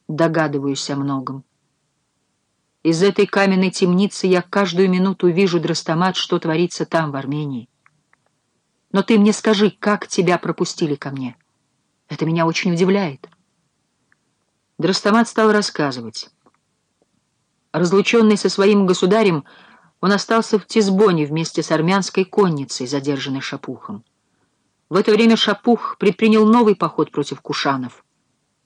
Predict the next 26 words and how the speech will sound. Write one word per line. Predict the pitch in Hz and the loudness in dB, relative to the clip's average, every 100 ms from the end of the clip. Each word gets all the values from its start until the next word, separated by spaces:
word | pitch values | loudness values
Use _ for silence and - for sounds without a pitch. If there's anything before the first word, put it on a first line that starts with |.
| _ _ - | _ _ -10
и | |
ему | 135 156 214 | -4 2 2
удалось | 196 196 220 170 | 4 4 4 2
добраться | 196 185 208 208 202 | 0 2 0 -2 -2
до | 180 | 2
их | 185 | 2
главного | 160 165 196 185 180 | 2 0 0 0 0
города | 170 185 175 175 170 - _ _ - | 2 2 2 0 -2 -6 _ _ -10
Бахл. | 147 165 - - 110 _ _ _ _ _ _ _ _ _ _ _ _ | -4 -2 -4 -12 -18 _ _ _ _ _ _ _ _ _ _ _ _
Армянская | 143 165 233 - 226 | -2 0 0 2 0
конница, | - - 262 240 196 - - 147 | 0 0 4 6 4 0 -4 -4
а | |
с | - | -4
нею | 180 196 196 - | 0 2 2 0
и | 185 | 0
Драстамат, | 180 185 - 180 214 240 | 0 -2 -2 0 2 2
были | 165 202 214 | 2 2 2
в | |
числе | - 202 - 214 | 0 -6 0 2
его | 208 202 | 4 2
войска. | 165 135 - - - _ _ _ _ _ _ _ _ _ _ _ _ _ | 0 -2 -6 -14 -20 _ _ _ _ _ _ _ _ _ _ _ _ _
Царь | - 208 214 | -2 0 0
Кушанов | - 190 - 175 156 143 - - | 0 0 0 0 -2 -6 -12 -10
из | - 147 | -6 -2
рода | 160 160 151 147 - _ | 0 2 2 -2 -4 _
Аршакидов | 147 - 147 - 240 175 131 | -6 -4 -4 -2 0 0 -4